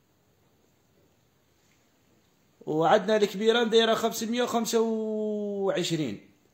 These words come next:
ست لتر هذه، آه. ست لتر بخمسمية وخمسة وعشرين فقط. لازم نزيد لكم فقط. باللي راهي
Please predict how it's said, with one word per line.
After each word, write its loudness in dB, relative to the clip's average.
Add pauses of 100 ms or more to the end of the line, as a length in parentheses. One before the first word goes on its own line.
(540)
ست 2
لتر 2
هذه، -2
آه. -10 (180)
ست -2
لتر 0
بخمسمية 0
وخمسة -2
وعشرين 0 (680)
فقط. 4 (1040)
لازم 2
نزيد -2
لكم -2
فقط. 2 (1700)
باللي 6
راهي 4